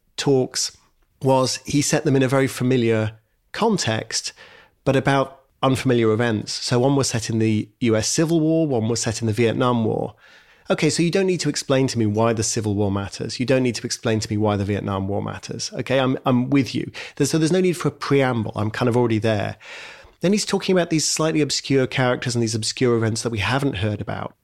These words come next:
We're surprised, we're interested, we want to know more. The fundamental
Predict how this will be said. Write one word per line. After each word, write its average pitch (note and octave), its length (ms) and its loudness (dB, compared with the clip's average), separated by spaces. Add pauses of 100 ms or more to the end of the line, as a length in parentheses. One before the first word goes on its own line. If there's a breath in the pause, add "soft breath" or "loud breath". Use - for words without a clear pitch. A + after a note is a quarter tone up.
(120)
We're A2+ 260 -2
surprised, D#3+ 560 0
we're B2+ 140 2
interested, C#3+ 440 0
we A2+ 60 2
want A2+ 160 2
to A2+ 40 0
know A2+ 160 2
more. B2 340 0 (800 loud breath)
The F3 140 -2
fundamental F#3 880 0